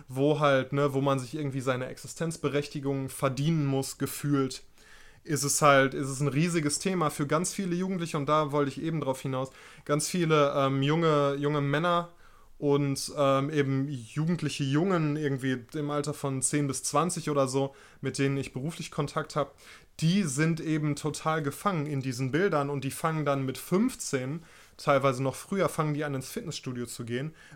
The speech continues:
weil die unzufrieden mit sich sind, fangen dann an, ohne irgendwie vernünftige Aufsicht und ohne vernünftige Anweisungen zu trainieren, was natürlich auch total ungesund und gefährlich ist. Ähm, aber vor allem, was, was mindestens genauso schlimm ist, ist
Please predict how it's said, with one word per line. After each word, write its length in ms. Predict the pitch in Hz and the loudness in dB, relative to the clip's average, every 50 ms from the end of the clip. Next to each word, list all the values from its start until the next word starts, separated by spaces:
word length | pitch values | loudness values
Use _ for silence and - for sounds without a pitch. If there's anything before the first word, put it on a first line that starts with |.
| - | -2
weil 160 | - 135 135 135 | 2 2 4 4
die 80 | 139 | 4
unzufrieden 580 | 151 165 202 208 - 180 - - 170 151 139 135 | 2 2 0 0 -2 -4 -4 -2 -2 -2 0 0
mit 140 | 135 131 - | -2 -2 -4
sich 160 | 131 127 117 | -4 -4 -2
sind, 260 | 117 131 139 160 - - - - | -2 -2 -2 -4 -6 -10 -18 -20
fangen 400 | - - - 170 180 196 202 180 | -16 -2 2 2 2 4 4 4
dann 180 | 156 151 143 123 | 4 4 2 2
an, 400 | 139 135 139 151 165 170 175 170 - | 0 0 0 2 2 0 -2 -4 -6
ohne 640 | - 175 165 175 185 180 175 160 160 156 151 143 - - | -2 0 2 2 2 2 2 2 2 2 2 0 -2 -2
irgendwie 320 | - 160 147 147 143 131 135 | -2 -2 0 0 0 -2 -4
vernünftige 560 | - - 147 139 139 139 - 147 123 131 - | -4 -2 -2 -2 -2 -4 -4 -6 -4 -4 -2
Aufsicht 440 | - 160 190 147 - 165 160 160 - | -2 -2 -2 -2 -4 -8 -6 -6 -6
und 100 | 143 147 | -6 -4
ohne 160 | 147 143 143 | -4 -4 -4
vernünftige 600 | - - 139 135 147 143 - 139 123 131 127 123 - _ - _ - - | -4 -4 -4 -4 -4 -4 -6 -6 -4 -4 -6 -8 -10 _ -20 _ -16 -6
Anweisungen 540 | - 147 160 165 147 143 139 131 135 131 127 | -4 -2 2 4 4 4 4 4 0 -2 -4
zu 160 | - - 139 | -4 -8 -8
trainieren, 640 | - - - 139 131 139 160 196 190 156 147 147 131 | -8 -4 -2 -2 0 2 2 2 2 2 0 0 -2
was 160 | 131 127 - | -2 -2 -2
natürlich 340 | 139 127 - - 135 120 139 | -4 -4 -2 -4 -4 -4 -4
auch 80 | 139 | -4
total 300 | 127 - 131 - 123 120 | -4 -6 -8 -8 -8 -6
ungesund 440 | 135 160 175 196 165 139 120 123 120 | -4 -2 -2 0 0 -2 -2 -2 -6
und 120 | 117 113 110 | -6 -8 -10
gefährlich 460 | 120 - - 156 165 151 123 107 - | -10 -6 -2 -2 0 0 -2 -4 -8
ist. 280 | 131 131 143 - - _ _ - - - - - - - - | -8 -10 -10 -12 -16 _ _ -20 -20 -20 -20 -20 -16 -2 2
Ähm, 180 | 139 135 135 143 | 4 4 4 4
aber 220 | 143 135 139 131 | 4 4 4 2
vor 240 | - - - 147 139 | 2 0 -2 0 2
allem, 300 | 151 160 202 208 202 175 | 2 2 2 2 2 2
was, 320 | 156 147 143 139 135 127 | 2 2 2 -2 -4 -2
was 340 | 131 135 135 127 - - - | -2 -2 -2 -2 -6 -8 -4
mindestens 500 | 135 135 143 156 180 180 - - 143 - | -2 0 0 0 0 0 -2 -4 -6 -4
genauso 360 | - 135 131 127 131 135 151 | -4 -2 -2 0 -2 -2 -4
schlimm 260 | - - - 147 147 | -4 -2 -2 -2 0
ist, 240 | 151 170 175 - - - - - - - - | -2 -4 -6 -8 -14 -20 -20 -20 -20 -16 -6
ist 440 | - 147 139 - - - - - | -4 -4 -2 -2 -2 -4 -4 -8